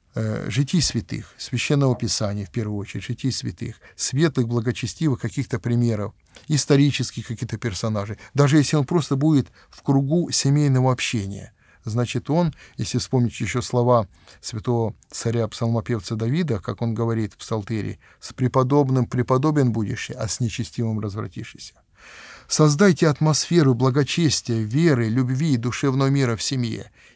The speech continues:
и тогда вы сами увидите, почувствуете, и вам будет с чем сравнить, что ваш ребенок не будет так тянуться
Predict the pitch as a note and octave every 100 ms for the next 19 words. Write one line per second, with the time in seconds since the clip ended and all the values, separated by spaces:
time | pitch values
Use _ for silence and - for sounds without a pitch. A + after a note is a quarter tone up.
0 | - B2+ D3 C3 D3 D3 C3 - C#3 A2
1 | A#2 D3+ C3+ G2 - _ _ _ _ _
2 | _ _ _ _ _ _ - A2+ - D#3
3 | - A2 G#2 - B2 _ _ _ _ -
4 | A#2+ A#2+ B2 G#2+ - A2+ - C3+ A2+ A2
5 | - _ _ - B2+ C#3 C3 C3+ C3+ D#3+
6 | B2 - B2+ D3 B2 - A#2+ F#2+ - B2+
7 | D#3 - G#2 F#2